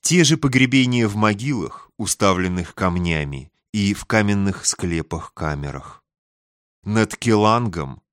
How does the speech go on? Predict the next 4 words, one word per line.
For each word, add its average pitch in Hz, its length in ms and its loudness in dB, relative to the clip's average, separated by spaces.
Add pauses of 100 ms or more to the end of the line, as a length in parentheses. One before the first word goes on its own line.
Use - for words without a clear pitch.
(120)
раскинулась 165 800 0
мощная 90 600 0
гора 85 500 0 (320)
Колокола, 90 800 0